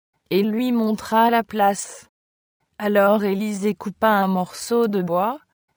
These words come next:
le jeta à la même place, et fit surnager le fer.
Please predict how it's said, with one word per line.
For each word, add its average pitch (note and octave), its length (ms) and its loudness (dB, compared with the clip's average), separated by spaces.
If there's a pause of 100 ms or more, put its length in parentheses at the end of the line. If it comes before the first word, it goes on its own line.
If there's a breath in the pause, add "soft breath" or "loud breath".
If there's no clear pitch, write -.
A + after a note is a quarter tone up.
le G#3 120 2
jeta G#3 520 2
à G3 40 4
la G3 140 2
même G#3 360 2
place, A#3 880 0 (320)
et G3 100 0
fit - 220 -10
surnager A3 680 2
le G#3+ 140 4
fer. D#3+ 540 -2